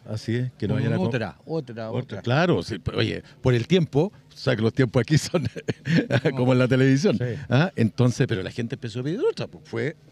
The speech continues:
Speaker 1: ¿te acuerdas? Estábamos
Speaker 3: Sí.
Speaker 1: con ellos, ¿cierto? Oye, bueno, vamos con otra, vamos con otra cueca. Asistieron los cuatro hijos,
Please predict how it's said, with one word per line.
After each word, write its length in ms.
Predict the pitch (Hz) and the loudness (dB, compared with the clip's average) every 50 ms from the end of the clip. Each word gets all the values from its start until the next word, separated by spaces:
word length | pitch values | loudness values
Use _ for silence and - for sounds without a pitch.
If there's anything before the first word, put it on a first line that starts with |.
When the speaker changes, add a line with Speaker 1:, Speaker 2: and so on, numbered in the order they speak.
| _ _ _ | _ _ _
Speaker 1:
¿te 100 | - 104 | -12 -8
acuerdas? 220 | - 190 196 170 | -8 -6 -6 -6
Estábamos 280 | 127 - 117 123 135 127 | -4 -4 -2 -2 0 0
Speaker 3:
Sí. 60 | 123 | 0
Speaker 1:
con 100 | 147 202 | -2 0
ellos, 140 | 262 233 160 | 0 -2 -2
¿cierto? 280 | 147 165 - 180 170 - | -2 -4 -8 -10 -12 -8
Oye, 180 | - 107 107 104 | -8 -6 -6 -4
bueno, 260 | 117 117 135 156 165 - | -2 0 0 0 0 0
vamos 240 | - 92 104 135 127 | 0 2 2 2 2
con 160 | - 131 123 | 4 2 2
otra, 380 | 131 131 - 139 67 64 - - _ - - - - - - - | 2 0 -2 -6 -6 -6 -8 -12 _ -20 -20 -20 -20 -20 -8 -4
vamos 160 | 117 120 123 | -4 -4 -2
con 100 | 127 120 | -2 -4
otra 180 | 131 127 - 139 | -4 -2 -2 -2
cueca. 320 | - 139 117 - - 151 - _ _ _ _ _ | 0 -2 -2 -2 -4 -8 -8 _ _ _ _ _
Asistieron 540 | - 104 - 110 107 - 117 120 107 117 107 | -10 -8 -8 -8 -4 0 0 2 2 2 0
los 100 | 90 - | 0 -2
cuatro 320 | - - 143 - 160 147 | -2 -2 -2 0 2 0
hijos, 400 | 123 110 - - 107 - - - | 0 0 -2 -8 -16 -16 -18 -20